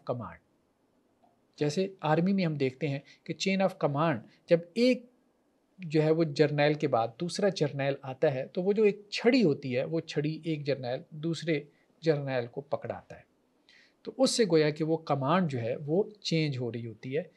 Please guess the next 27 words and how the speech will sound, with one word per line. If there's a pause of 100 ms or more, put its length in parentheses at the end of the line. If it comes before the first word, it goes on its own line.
(580)
एक
जर्नैल
से
दूसरे
जर्नैल
की
तरफ
एक
रुखसत
हो
रहा
है
और
दूसरा
उसकी
जगह
ले
रहा
है, (180)
उसको
रिप्लेस
कर
रहा
है। (1200)
तो
बैनी
ही